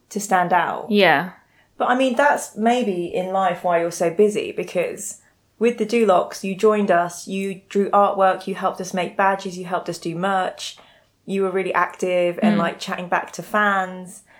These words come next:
Speaker 1: and you kind of really gave your whole, wholeheartedly, you gave yourself.
Speaker 2: Yeah.
Speaker 1: And I wonder, I mean, I asked you,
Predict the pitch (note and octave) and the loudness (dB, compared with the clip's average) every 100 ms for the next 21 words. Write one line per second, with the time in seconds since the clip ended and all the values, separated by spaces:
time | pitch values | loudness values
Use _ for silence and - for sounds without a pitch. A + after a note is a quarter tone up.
0 | _ - F#3+ F#3+ G3+ G#3+ G3+ F#3 G#3 G#3+ | _ -4 0 0 2 2 2 2 2 2
1 | G3+ G3+ F#3+ F3+ F3 F3 - _ _ _ | 4 2 4 2 -2 -4 -6 _ _ _
2 | - F#3 G#3+ G3 - - A3+ G#3 G3+ G#3+ | -14 -4 2 2 0 0 2 2 2 2
3 | - - D#3+ E3 E3+ F3 F3 E3 - - | -2 -8 -8 0 4 4 2 -8 -4 -4
4 | - - - _ - G3+ E3+ - - F#3 | -4 -8 -20 _ -6 -4 -4 -10 -6 0
5 | F#3+ G3 A3 G#3 G#3 F3+ - - _ _ | 0 2 2 2 2 0 -2 -10 _ _
6 | - F#3+ F#3+ F#3 F#3 G3 G3+ G3 - F3+ | -4 -2 0 2 2 4 2 0 -4 -2
7 | F3 E3+ | -2 -6